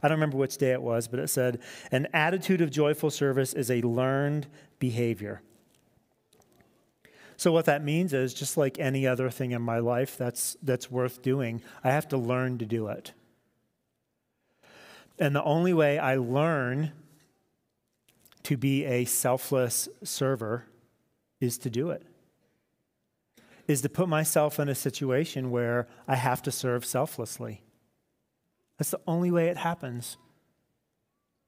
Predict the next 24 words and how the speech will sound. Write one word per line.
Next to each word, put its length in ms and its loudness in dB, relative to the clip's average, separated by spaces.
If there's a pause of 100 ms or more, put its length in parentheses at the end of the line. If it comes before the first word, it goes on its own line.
(840)
I 60 4
have 180 0
to 120 -4 (600)
allow 460 2
myself 800 -4 (1120)
to 100 -2
serve 460 0 (180)
selflessly. 840 -4 (2250)
And 100 4
I 200 4
think 320 -2
that 180 2
the 80 0
church 340 -2
is 120 -2
a 60 0
great 260 0
place 280 -2
to 80 -8
start, 380 -2
because 300 -2
in 180 -2
the 80 -4
church, 480 -2